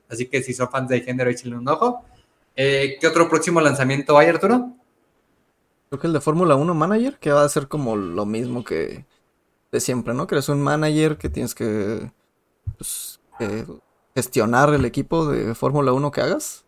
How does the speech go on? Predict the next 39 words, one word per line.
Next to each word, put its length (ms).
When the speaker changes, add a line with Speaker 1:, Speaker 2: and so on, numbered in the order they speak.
Speaker 2:
Creo 140
Speaker 1:
Ajá. 200
Speaker 2:
que 60
ya 140
tienen 280
varios 260
convenios 520
con 340
muchos 460
equipos, 580
este, 640
es 140
que, 180
más 240
bien, 220
creo 260
que 80
la 200
Fórmula 360
uno 320
es 120
su 120
juego, 300
¿no? 260
O 80
sea, 160
literal, 580
no 180
tienen 300
la 120
licencia, 420
son 240
ellos 180
los 140
que 80
están 220
haciendo 240
el 60
juego 340